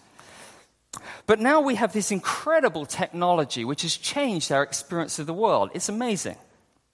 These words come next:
Our greatest problems are no longer, "Where do I get my food from?" but, "Which restaurant shall I choose today?"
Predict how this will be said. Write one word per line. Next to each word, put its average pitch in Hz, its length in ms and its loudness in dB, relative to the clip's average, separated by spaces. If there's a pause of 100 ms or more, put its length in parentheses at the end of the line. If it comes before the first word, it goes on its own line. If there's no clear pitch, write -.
(540)
Our 190 120 8
greatest 233 440 2
problems 190 480 2
are 170 60 0
no 180 140 2
longer, 170 240 0
"Where 170 180 0
do 180 120 2
I 160 80 2
get 156 180 -4
my 131 140 -4
food 170 340 -8
from?" 90 460 -4 (680)
but, 165 240 6
"Which 143 280 -6
restaurant 196 560 -4
shall 104 180 -4
I 101 80 -2
choose - 380 -8
today?" - 500 -10